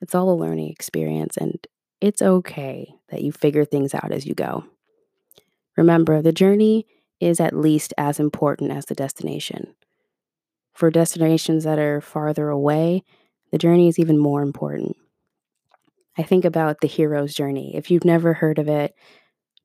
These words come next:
do some research. You'll realize how common this trend is, but we don't apply it to ourselves, even though we go through the same things. It's important that we slow down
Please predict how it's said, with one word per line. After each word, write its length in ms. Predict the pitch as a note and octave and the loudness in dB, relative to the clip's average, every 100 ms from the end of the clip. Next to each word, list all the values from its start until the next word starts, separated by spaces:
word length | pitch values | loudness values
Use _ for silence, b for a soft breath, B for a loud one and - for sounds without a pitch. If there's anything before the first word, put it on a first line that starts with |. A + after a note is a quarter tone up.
| - | -2
do 140 | A#3 | 0
some 240 | A#3+ D4 | 4 6
research. 680 | B3+ A#3+ - B1 A#1+ - - - | 8 6 2 -6 -10 -14 -20 -8
You'll 200 | E3+ E3+ | -2 2
realize 560 | F#3+ G3+ E3 C#3 C#3+ | 4 4 0 -4 -8
how 160 | - D3+ | -8 -10
common 480 | - - F#3+ E3 D3 | -8 -2 0 2 0
this 160 | C#3+ | -6
trend 320 | - E3+ D#3+ D3 | -2 0 2 0
is, 300 | D#2 C#3 - _ | -6 -10 -14 _
but 280 | D3+ C#3+ - _ _ _ _ _ _ _ _ _ _ | -2 -2 -6 _ _ _ _ _ _ _ _ _ _
we 120 | F3 | 4
don't 200 | E3+ F#3+ | 6 6
apply 300 | G#3 G3 D#3+ | 4 0 -6
it 100 | D#3 | -6
to 100 | - | -4
ourselves, 600 | D#3 D3+ - A#3+ A#3 A3 F#3+ | -4 -2 0 4 4 4 4
even 220 | F#3+ F#3+ | 4 6
though 200 | F#3 F3+ | 4 2
we 240 | E3+ F3+ | 2 2
go 160 | F#3+ G3 | 4 4
through 200 | F#3+ F#3+ | 4 2
the 80 | F#3 | 2
same 260 | F3+ E3+ | 2 0
things. 540 | F3 G#3+ G#3 D3+ - - _ _ _ _ _ _ _ _ - | 0 -2 -4 -6 -12 -18 _ _ _ _ _ _ _ _ -4
It's 180 | E3+ | 2
important 420 | G3 F#3+ A3+ A3 F#3 | 4 4 4 4 4
that 140 | F3 | 4
we 120 | F3 | 4
slow 340 | F3+ - G3 G3 | 2 2 4 4
down 460 | F3 D#3+ C#3+ D3 | 4 0 -6 -10